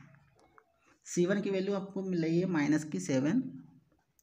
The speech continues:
क्योंकि seven right side में, left में ले जाएंगे minus हो जाएगी। उसके बाद सी टू दिया है minus का फ़ोर्टीन, ये भी minus minus cancel हो जाएगा, तो वन upon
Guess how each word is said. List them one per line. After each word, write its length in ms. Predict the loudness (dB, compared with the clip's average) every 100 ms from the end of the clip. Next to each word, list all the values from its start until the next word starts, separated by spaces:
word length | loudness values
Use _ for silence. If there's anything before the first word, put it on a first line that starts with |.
| _ -6
क्योंकि 160 | -4
seven 260 | -2 0 0
right 220 | 0 -2
side 160 | -2 -2
में, 120 | 0
left 200 | 0 0
में 80 | 0
ले 60 | 0
जाएंगे 240 | 0 0
minus 340 | 0 2 0 -2
हो 60 |
जाएगी। 340 | -6 -8 -8 -12 -16 -20 -20 -10
उसके 180 | -6 0
बाद 140 | 2 2
सी 180 | 0 0
टू 160 | 0
दिया 220 | 2 4
है 140 | 4 4
minus 320 | 4 6 4
का 140 | 2 -2
फ़ोर्टीन, 540 | -2 -4 -4 -6 -6 -10 -6
ये 80 | -2
भी 100 | 2
minus 240 | 2 4 2
minus 220 | 2 2
cancel 340 | 0 0 0
हो 60 | -2
जाएगा, 400 | -2 -2 -2 -4 -8 -20 -20 _ -2
तो 80 | 2
वन 180 | 4 4
upon 380 | 2 0 0